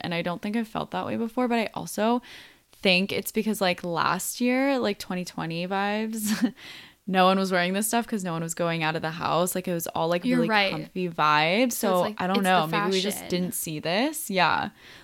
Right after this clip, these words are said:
Speaker 1: Like, maybe we just weren't paying attention to the winter content in twenty nineteen 'cause we just, like, didn't really care. 'Cause we're like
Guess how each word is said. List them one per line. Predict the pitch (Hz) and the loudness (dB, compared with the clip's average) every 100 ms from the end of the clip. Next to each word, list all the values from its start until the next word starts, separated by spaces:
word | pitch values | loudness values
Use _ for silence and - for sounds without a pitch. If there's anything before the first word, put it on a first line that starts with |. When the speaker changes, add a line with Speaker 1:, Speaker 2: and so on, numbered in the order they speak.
| - | 0
Speaker 1:
Like, | 226 | 4
maybe | 214 208 | 4 4
we | 233 | 2
just | 226 - | 0 -2
weren't | 190 185 180 | -2 -2 -2
paying | 196 | -4
attention | 185 185 160 175 | -4 -6 -6 -8
to | 175 | -4
the | 180 | -2
winter | 160 156 170 | -2 -4 -6
content | 175 165 175 170 | -4 -4 -4 -6
in | |
twenty | 170 175 165 | -6 -6 -4
nineteen | 160 151 - - - 156 | -4 -4 -6 -6 -4 -4
'cause | 170 170 | -4 -6
we | 160 | -6
just, | 156 - | -6 -6
like, | - - | -8 -8
didn't | - | -8
really | 80 208 | -6 -8
care. | - - - 214 - - - - - | -8 -8 -6 -8 -12 -20 -20 -20 -14
'Cause | - 185 | -8 -2
we're | 175 | -2
like | 156 151 - | -2 -4 -12